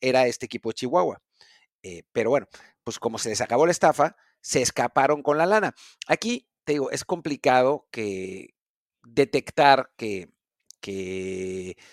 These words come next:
pues, el dueño de Chihuahua era un ampón, ¿no? Porque en teoría era dueño de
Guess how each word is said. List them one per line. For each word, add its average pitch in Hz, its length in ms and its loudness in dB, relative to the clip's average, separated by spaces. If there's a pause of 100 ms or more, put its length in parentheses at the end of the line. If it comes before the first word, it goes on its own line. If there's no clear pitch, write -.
(180)
pues, - 180 -4
el 143 120 2
dueño 160 260 4
de 147 80 4
Chihuahua 139 480 4
era 131 180 4
un 135 180 -4
ampón, 135 480 0
¿no? 135 200 0
Porque 123 240 -4
en 120 120 -6
teoría 151 460 2 (220)
era 147 200 2
dueño 151 420 0
de 127 200 -2